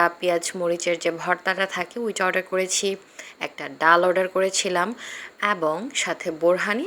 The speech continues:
আর বাদামের শরবত। ওদের কিন্তু এই পুরো কম্বিনেশনটা খুবই সুইটেবল এবং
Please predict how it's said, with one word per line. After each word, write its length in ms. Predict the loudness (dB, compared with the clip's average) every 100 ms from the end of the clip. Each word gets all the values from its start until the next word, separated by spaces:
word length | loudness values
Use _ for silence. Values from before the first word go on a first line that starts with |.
| 0
আর 80 | 0 2
বাদামের 380 | 2 0 -4 -4
শরবত। 360 | -2 -2 -4 -10 -12 -20 -18 -18 -8 -2
ওদের 200 | 0 0 0
কিন্তু 300 | -2 -2 0 2 0 -4 _ -6
এই 220 | -2 0 -2 -6
পুরো 220 | -2 0 2 4
কম্বিনেশনটা 600 | 4 2 -2 -2 -2 -4 -6 -6
খুবই 280 | -2 0 0
সুইটেবল 580 | 0 0 -2 0 -2 -2 -6 -14 -10 -4
এবং 140 | -2